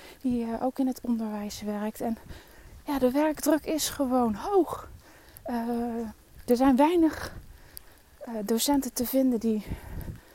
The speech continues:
hè, de, de gaten willen opvullen. Dus ze proberen met man en macht een school draaiende te houden. Eh, en ieder kind in ieder geval die basis mee te geven. Dat is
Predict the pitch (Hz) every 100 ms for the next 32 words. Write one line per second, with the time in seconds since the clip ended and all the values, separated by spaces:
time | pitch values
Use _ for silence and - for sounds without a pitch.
0 | - - - _ - 277 294 226 220 220
1 | 220 - 277 294 247 240 233 254 233 -
2 | - 208 208 208 226 - 226 233 - 262
3 | 220 269 302 254 226 247 311 285 247 247
4 | 233 - - - - - - 233 - 285
5 | 285 233 233 247 233 214 208 202 175 180
6 | 190 190 185 202 - - - - - _
7 | - - - _ - - - - - -
8 | - - 240 240 226 233 226 - 285 302
9 | 294 262 - - 285 269 240 247 339 302
10 | 254 240 208 202 254 330 277 240 220 220
11 | 202 - 208 - 208 196 196 208 208 262
12 | 285 - -